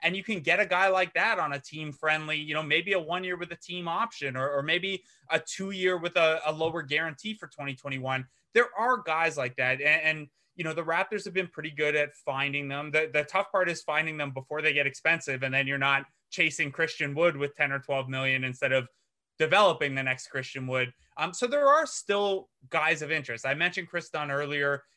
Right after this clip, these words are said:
He's kind of my point guard guy. I don't think the Raptors can afford him, but I, I think he's got another level to unlock. Um, you know, you mentioned some of the wings.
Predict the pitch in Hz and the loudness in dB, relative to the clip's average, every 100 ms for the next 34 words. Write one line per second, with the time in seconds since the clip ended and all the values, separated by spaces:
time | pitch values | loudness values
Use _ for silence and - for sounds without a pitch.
0 | _ - 165 139 - 165 160 156 147 - | _ -8 -6 -6 -2 0 0 -2 -2 -4
1 | 147 143 135 131 127 131 147 147 160 139 | -4 0 0 0 2 2 0 -4 -8 -6
2 | 143 135 135 131 - 131 147 147 143 131 | -2 -2 -2 -8 -10 -10 -4 -2 -2 -2
3 | 127 127 123 127 151 139 151 135 143 131 | -2 -2 -4 -6 -8 -14 -14 -6 -4 -4
4 | 135 131 131 131 127 - 131 123 123 123 | -4 -4 -4 -4 -6 -10 -10 -8 -6 -6
5 | 123 _ _ _ - 117 120 143 139 139 | -6 _ _ _ -10 -6 -4 -4 -4 -2
6 | 143 139 139 147 151 147 135 131 135 135 | 0 0 -2 -6 -4 -2 -2 0 0 0
7 | 131 | -8